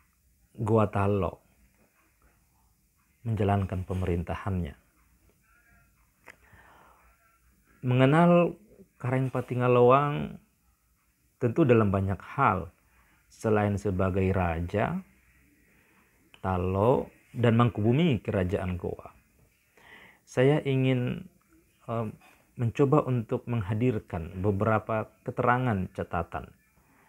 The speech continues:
dalam kaitan dengan, eh, semangat belajar dari Kareng Patinggalawang, sebagaimana tercatat di dalam, eh, sumber-sumber asing atau kesaksian orang-orang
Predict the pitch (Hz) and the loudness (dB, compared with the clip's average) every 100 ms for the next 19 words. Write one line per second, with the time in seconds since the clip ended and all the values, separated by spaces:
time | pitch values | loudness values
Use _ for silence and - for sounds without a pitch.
0 | _ _ - 113 113 107 107 110 120 104 | _ _ -4 0 0 0 -4 -2 -2 -2
1 | 98 104 117 120 120 131 _ _ _ - | -2 0 0 0 -4 -10 _ _ _ -10
2 | 101 98 - - 139 143 143 143 - - | -8 -8 -10 -6 -2 0 0 0 -2 -8
3 | _ _ _ 107 110 110 107 127 107 92 | _ _ _ -2 0 0 0 0 0 0
4 | 92 - 95 90 87 85 95 90 85 82 | -4 -8 -8 -6 -8 -10 -8 -6 -4 -4
5 | 80 - _ _ _ _ _ _ _ - | -6 -12 _ _ _ _ _ _ _ -10
6 | 98 101 101 98 95 98 104 101 101 98 | -4 0 0 0 0 0 0 -2 -4 -8
7 | - 92 110 101 95 95 95 92 87 _ | -8 -6 -6 -4 -2 -2 -2 -4 -8 _
8 | _ _ _ - - 131 107 - 127 113 | _ _ _ -16 -6 -2 0 -2 -2 -2
9 | 113 - 104 - 156 85 - _ _ _ | -2 -4 -8 -4 -4 -4 -10 _ _ _
10 | _ - 101 101 98 _ _ _ - - | _ -14 -6 -6 -6 _ _ _ -16 -16
11 | _ _ - - - 127 123 92 104 95 | _ _ -12 -12 -2 2 4 2 -2 -2
12 | 101 | -2